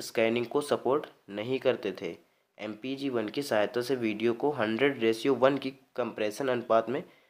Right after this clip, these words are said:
कंप्रेस किया जा सकता था, यानी एक सौ पचास एम बी per second से डेढ़ एम बी तक। यानी आप समझ सकते हैं डेटा कितना कंप्रेस किया जा सकता था, अब एक सौ पचास एम बी per second से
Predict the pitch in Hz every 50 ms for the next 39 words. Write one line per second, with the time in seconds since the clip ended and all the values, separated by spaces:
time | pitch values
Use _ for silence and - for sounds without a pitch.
0 | _ _ _ - 113 110 - - 139 139 139 - - 120 117 110 110 113 - 123
1 | 113 - - 123 123 - 143 160 - - _ _ _ - - 123 139 120 123 123
2 | - - - - 117 113 - 117 127 131 - - 104 107 113 120 139 139 143 -
3 | 131 131 120 - 120 - 110 107 113 - 135 147 151 139 120 120 139 139 131 120
4 | 107 101 98 90 85 - - - - - _ _ _ _ _ _ _ _ _ _
5 | _ _ _ _ _ _ _ _ _ _ _ _ _ _ _ _ 107 117 120 127
6 | 127 123 - 117 120 120 120 123 123 - 139 127 120 113 113 - 127 123 120 117
7 | 120 123 113 113 113 107 - 107 104 - - 104 98 87 90 90 - 87 - -
8 | 95 92 - 98 92 101 117 123 120 - - - 113 - 107 110 113 107 - 101
9 | 101 101 107 117 127 127 - 107 101 - 104 104 101 95 - - 151 170